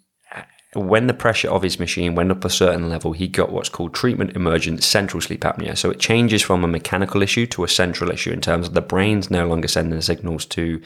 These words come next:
the diaphragm to contract. So at night time, there is no effort to breathe at all, whereas obstructive is an effort, but there's, 'cause of an occlusion in the back of the airways, you struggle to breathe.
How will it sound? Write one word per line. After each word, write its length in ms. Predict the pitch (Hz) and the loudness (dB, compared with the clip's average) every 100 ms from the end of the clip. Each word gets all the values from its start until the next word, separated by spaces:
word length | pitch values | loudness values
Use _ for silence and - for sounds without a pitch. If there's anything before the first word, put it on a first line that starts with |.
| - - - | -14 -18 -10
the 80 | - | 0
diaphragm 400 | 87 90 - 85 | 4 4 4 -2
to 80 | - | -4
contract. 460 | 85 87 107 104 | -6 0 0 0
So 140 | - 98 | 0 0
at 100 | 85 | 2
night 220 | 92 90 | 2 2
time, 300 | 92 87 87 | 0 0 2
there 200 | 92 90 | 2 2
is 120 | 87 | 0
no 420 | 92 90 90 87 87 - - - _ - | 0 2 2 2 -4 -18 -20 -20 _ -6
effort 300 | 95 - - | -4 -4 -4
to 100 | 98 | -6
breathe 300 | 95 87 85 | -4 -4 -4
at 160 | - | -4
all, 320 | 92 113 147 - - - | -2 -2 -4 -12 -20 -4
whereas 200 | 92 90 | 2 4
obstructive 440 | 85 87 95 - 92 | 2 0 -4 -2 -2
is 80 | 82 | 0
an 100 | 92 | 2
effort, 360 | 101 120 92 101 | 2 2 0 0
but 140 | 90 | -2
there's, 280 | 90 85 82 | 2 0 0
'cause 180 | - 85 | -6 -6
of 80 | 82 | -6
an 80 | |
occlusion 300 | 80 101 92 | -2 0 0
in 100 | 85 | -2
the 60 | 82 | -2
back 120 | 82 | -2
of 60 | - | 0
the 100 | 95 | 2
airways, 460 | 104 90 85 82 | 2 2 0 0
you 100 | - | -4
struggle 380 | - - - - | -4 -2 -4 -6
to 100 | - | -8
breathe. 320 | - 71 69 | -10 -10 -12